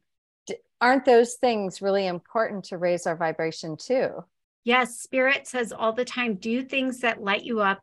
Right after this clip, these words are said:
Speaker 2: bring you joy, you know, raise your vibration that way." And it can be the simplest things, you know, watching a sunset, um, being around your grandkids or your children, um, taking a walk, being in nature. It's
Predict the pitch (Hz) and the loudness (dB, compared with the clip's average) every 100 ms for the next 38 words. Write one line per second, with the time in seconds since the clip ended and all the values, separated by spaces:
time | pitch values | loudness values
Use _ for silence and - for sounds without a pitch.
0 | _ - 208 226 240 240 208 196 190 190 | _ -4 0 0 0 -2 -2 0 0 0
1 | 190 _ _ _ - 208 202 190 190 190 | -6 _ _ _ -10 -4 0 2 2 -2
2 | - 214 214 233 254 233 226 190 175 - | -6 0 0 0 -2 2 2 2 -4 -4
3 | 196 185 175 175 190 - - - _ _ | -2 -2 0 -2 -2 -4 -8 -8 _ _
4 | _ - 226 220 202 - 226 220 - 240 | _ 2 4 4 -2 -2 -2 -2 -8 -2
5 | 247 254 233 214 196 185 190 185 233 - | 0 0 -2 -2 -2 -2 -4 -4 -6 -6
6 | - 233 240 240 - - 240 233 180 156 | -8 -8 -6 -6 -8 -10 -6 -4 -6 -10
7 | - _ _ _ _ - 214 208 220 226 | -18 _ _ _ _ -4 -2 2 2 2
8 | 262 254 240 277 269 262 226 185 185 - | -4 -6 -4 -2 0 -2 0 0 -2 -6
9 | - 196 196 196 190 185 214 233 233 226 | -4 0 2 2 0 -2 -2 0 4 4
10 | 233 240 226 226 247 254 226 220 190 185 | 4 0 -2 -2 -2 -2 -4 -4 -4 -4
11 | 208 208 220 214 233 220 208 190 175 170 | -4 -2 -4 -6 -8 -6 -2 0 -2 -6
12 | - _ _ - 196 190 190 - 226 233 | -20 _ _ 0 2 2 -2 -4 -6 -4
13 | 247 247 240 214 233 233 - - 233 233 | -2 0 0 2 4 4 0 -6 -2 2
14 | 233 208 220 220 233 208 175 - 202 190 | 2 0 -6 -8 -4 -2 -2 -2 -6 -6
15 | - | -16